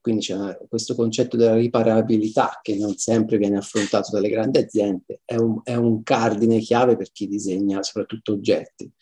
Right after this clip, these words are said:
Spesso si deve pensare addirittura a sostituire l'oggetto con dei servizi. Oggi molte aziende spostano quello che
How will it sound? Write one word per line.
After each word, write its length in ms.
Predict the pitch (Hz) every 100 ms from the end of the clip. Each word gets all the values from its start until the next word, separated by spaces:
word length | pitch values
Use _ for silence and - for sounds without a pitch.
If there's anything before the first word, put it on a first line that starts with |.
| _
Spesso 460 | - 208 202 -
si 100 | -
deve 200 | 120 123
pensare 320 | 127 123 127
addirittura 320 | 117 120 113 135
a 20 |
sostituire 720 | - 107 - 117 127 185 120
l'oggetto 460 | 101 101 113 - 117
con 160 | 104
dei 100 | 101
servizi. 720 | 101 104 113 131 113 - 104 - _
Oggi 380 | 127 131 127 113
molte 260 | 110 110 131
aziende 520 | 113 120 120 127 110
spostano 680 | - - 80 - - 104 101
quello 280 | 123 107 107
che 280 | 117 -